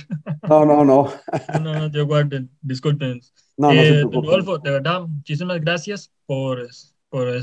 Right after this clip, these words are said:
Speaker 1: compartir con nosotros. Eh, lastimosamente, pues, de verdad, se nos fue el tiempo conversando. Pero, de verdad, eh, agradecerle el tiempo. Sabemos que las agendas son complicadas de las candidaturas,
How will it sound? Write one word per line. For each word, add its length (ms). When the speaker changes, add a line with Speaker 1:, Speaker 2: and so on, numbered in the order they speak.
Speaker 1:
compartir 400
con 140
nosotros. 520
Eh, 220
lastimosamente, 540
pues, 360
de 120
verdad, 200
se 120
nos 100
fue 100
el 80
tiempo 300
conversando. 540
Pero, 640
de 140
verdad, 360
eh, 440
agradecerle 680
el 140
tiempo. 520
Sabemos 380
que 100
las 160
agendas 440
son 140
complicadas 500
de 80
las 140
candidaturas, 560